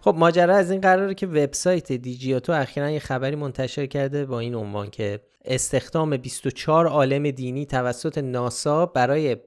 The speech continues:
بررسی مواجهه با حیات بیگانه. ما به این گفته نشان نیمه درست دادیم، چون خب یه بخشایی از این جمله درسته، یه بخشایش هم دقیق نیست و کلاً ماجرا یه ذره فرق داشت.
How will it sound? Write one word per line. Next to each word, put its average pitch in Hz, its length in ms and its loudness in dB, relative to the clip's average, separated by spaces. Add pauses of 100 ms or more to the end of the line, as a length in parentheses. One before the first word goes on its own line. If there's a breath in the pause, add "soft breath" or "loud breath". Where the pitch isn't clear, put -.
بررسی 123 760 -2
مواجهه 127 720 -2
با 143 140 0
حیات 123 360 -2
بیگانه. 101 520 -10 (140)
ما 160 120 0
به 208 100 2
این 214 220 0 (100)
گفته 196 520 2 (540)
نشان 151 380 -2
نیمه 139 300 -2
درست 135 380 0
دادیم، 107 240 -8 (120)
چون 143 400 -6
خب 123 360 -10
یه 135 140 -2
بخشایی 139 600 -2
از 127 160 0
این 147 80 -6
جمله 135 280 -2
درسته، 135 680 -2
یه 143 180 -6
بخشایش 139 500 -4
هم 151 120 -4
دقیق 135 420 -4
نیست 147 520 -12
و 113 200 -2
کلاً 123 300 -4
ماجرا 123 380 -2
یه 139 100 0
ذره 135 220 0
فرق 117 400 -2
داشت. - 320 -20